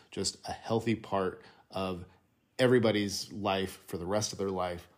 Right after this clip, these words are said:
I'm excited about doing this. I'm so glad that you're here. Thank you as always for listening, and I will talk to you again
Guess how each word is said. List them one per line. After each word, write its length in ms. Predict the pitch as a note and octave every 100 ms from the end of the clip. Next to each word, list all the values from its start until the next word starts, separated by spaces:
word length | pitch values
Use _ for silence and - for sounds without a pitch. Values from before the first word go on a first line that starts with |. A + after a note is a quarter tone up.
| _ _ _ -
I'm 180 | B2
excited 380 | A#2+ A#2+ G2+ F#2+
about 220 | F#2 F2
doing 240 | F2+ F2+ F2
this. 220 | F2 -
I'm 120 | - E2
so 240 | - A#2+
glad 240 | A2+ G2+
that 80 | F#2
you're 100 | E2+
here. 380 | E2+ F2+ E2 F2 - -
Thank 200 | - F#2
you 120 | F2 E2
as 100 | -
always 280 | G#2+ B2 A#2+
for 120 | A#2+
listening, 500 | E2+ D#2+ - D#2 D#2 - E2
and 100 | D#2+
I 80 |
will 140 | D#2 D#2+
talk 260 | D#2+ E2 -
to 80 |
you 60 | F#2
again 380 | E2 - D#2